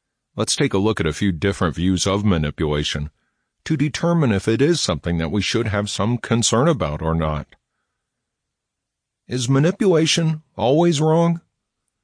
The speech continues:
Let's take a look at a scenario to help us illustrate how this can go. Let's say that Megan is a captured terrorist who has gone through with her goal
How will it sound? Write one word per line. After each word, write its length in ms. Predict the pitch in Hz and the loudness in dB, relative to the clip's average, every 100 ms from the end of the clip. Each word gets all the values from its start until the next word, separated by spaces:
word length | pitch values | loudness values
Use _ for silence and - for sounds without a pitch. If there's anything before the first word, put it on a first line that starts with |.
| _ _ _ | _ _ _
Let's 180 | 202 - | -6 -2
take 220 | 202 180 | 0 2
a 60 | 120 | 2
look 200 | 117 - | 2 0
at 80 | |
a 80 | 90 | -2
scenario 640 | 80 90 90 90 85 76 71 | -2 0 0 2 0 -2 -4
to 140 | 73 | -4
help 200 | 104 104 | -2 0
us 160 | 98 - | -2 2
illustrate 540 | 101 92 - 87 71 | 2 0 -2 -4 -2
how 140 | 101 | -2
this 240 | 98 110 - | 0 -2 -4
can 200 | - 92 | -2 0
go. 380 | 87 87 71 - _ _ _ _ _ _ _ | 0 0 -2 -8 _ _ _ _ _ _ _
Let's 200 | - 156 | -8 -4
say 200 | - 165 | 0 2
that 260 | 143 104 - | 2 0 -2
Megan 540 | 98 98 90 71 73 _ - | -2 0 -2 -6 -8 _ -10
is 140 | 92 | -6
a 140 | 85 | -6
captured 580 | 78 - 107 - 101 78 | -6 -4 -4 -2 -2 -4
terrorist 640 | - 98 92 76 64 - - _ _ | -4 0 0 0 -4 -8 -10 _ _
who 120 | - 95 | -4 -2
has 120 | 78 | 0
gone 280 | 104 101 117 | 0 2 0
through 240 | 117 110 | 0 0
with 220 | 104 82 | 0 -2
her 160 | 90 113 | 0 0
goal 460 | 110 87 80 101 | 0 0 0 -2